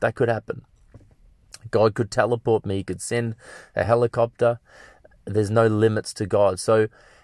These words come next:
how do you overcome this world? It is, it is by getting inside of Jesus Christ.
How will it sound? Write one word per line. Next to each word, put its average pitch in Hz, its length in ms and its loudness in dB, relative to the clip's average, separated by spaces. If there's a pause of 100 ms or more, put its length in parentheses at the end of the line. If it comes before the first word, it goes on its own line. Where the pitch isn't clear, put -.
how 143 320 2
do 170 80 -2
you 160 180 0
overcome 120 560 2
this 110 180 -4
world? 120 380 4
It 117 100 2
is, 110 220 0 (220)
it 113 180 0
is 110 260 -2 (100)
by 107 220 4
getting 143 540 0 (340)
inside 117 800 0
of 90 240 -4
Jesus 104 460 -6
Christ. - 560 -8